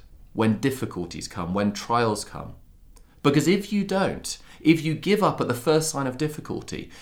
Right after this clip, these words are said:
if you stop living the gospel life when things become hard and you turn in on yourself and become self-absorbed and self-centered,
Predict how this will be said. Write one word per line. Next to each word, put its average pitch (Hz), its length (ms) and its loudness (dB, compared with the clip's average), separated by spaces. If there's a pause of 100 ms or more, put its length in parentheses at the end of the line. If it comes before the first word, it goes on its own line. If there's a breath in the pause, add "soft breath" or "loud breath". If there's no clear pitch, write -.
if 147 160 2
you 151 80 4
stop 180 440 2
living 175 300 2
the 156 80 -2
gospel 156 480 0
life 131 500 -2 (340 loud breath)
when 127 180 6
things 151 280 2
become 127 360 0
hard 117 340 2
and 101 100 0
you 110 80 2
turn 185 480 0
in - 160 0
on 143 140 0
yourself 95 320 -2
and 104 100 -2
become 113 280 -2
self-absorbed 131 800 -2
and 95 100 -4
self-centered, 143 800 -4